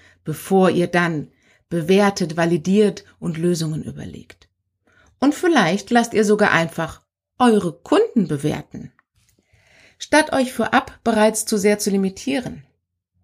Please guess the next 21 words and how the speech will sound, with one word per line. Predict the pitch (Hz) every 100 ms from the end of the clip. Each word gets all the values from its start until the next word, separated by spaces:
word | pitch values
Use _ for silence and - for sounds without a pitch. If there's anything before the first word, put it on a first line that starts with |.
| -
Also | 240 254
kommt | 262 330 330
direkt | 302 320 370 -
mit | 277 254
dem | 262
Nutzer | 269 285 - 254
und | 240
euren | 220 226
Customers | 220 247 247 233 233 240
ins | 196 190
Gespräch. | 202 - - - - - _ _ _ _ _ _ _ _
Je | - 139
ehrlicher | - 190 214 240 294 330 - _ - -
und | 240 240
je | 240
früher | 240 277 285 285
ihr | 240 240
in | 220
diese | 208 202
Interaktion | - 208 208 175 - - 156
eintretet, | - 156 196 - 208 208 208 -